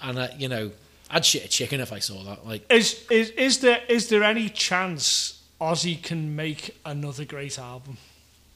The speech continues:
Speaker 2: 'Cause he's almost, a, you know,
Speaker 1: Well,
Speaker 2: God bless him, and we love Ozzy Osbourne.
Speaker 1: let's be fair, Ozzy's never written the lyrics.
Speaker 2: No, no, yeah,
Speaker 1: Or
Speaker 2: no.
Speaker 1: the songs.
Speaker 2: Is there, i-, you know, aside from the, the, the things that help that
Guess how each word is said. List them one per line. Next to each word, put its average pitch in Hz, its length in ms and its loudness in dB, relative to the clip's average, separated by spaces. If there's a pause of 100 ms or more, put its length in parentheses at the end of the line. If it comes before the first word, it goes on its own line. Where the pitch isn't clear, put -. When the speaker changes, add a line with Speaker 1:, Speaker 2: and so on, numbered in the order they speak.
(360)
Speaker 2:
'Cause 190 140 0
he's 214 160 2
almost, 254 320 4
a, 214 100 -2 (600)
you 175 140 -4
know, 151 100 -4
Speaker 1:
Well, 226 160 8
Speaker 2:
God 226 60 0
bless 208 220 4
him, 202 80 -2
and 190 200 2
we 214 180 4
love 185 480 4
Ozzy 165 260 -2
Osbourne. 156 320 -6
Speaker 1:
let's 147 160 2
be 220 120 0
fair, 135 480 0 (180)
Ozzy's 170 380 -2
never 131 180 -2
written 113 360 -10
the 107 60 -10
lyrics. 117 540 0
Speaker 2:
No, 339 120 6
no, 240 260 6 (100)
yeah, 214 140 -2
Speaker 1:
Or 226 40 2
Speaker 2:
no. 220 200 6
Speaker 1:
the 160 180 2
songs. 147 480 2
Speaker 2:
Is 247 240 6
there, 247 160 6
i-, 240 260 2
you 214 180 4
know, 190 120 2
aside 262 380 6
from 226 160 0
the, 208 260 2
the, 196 120 2
the 190 180 -10
things 180 340 -4
that 185 160 -6
help 185 300 -6
that 165 220 -4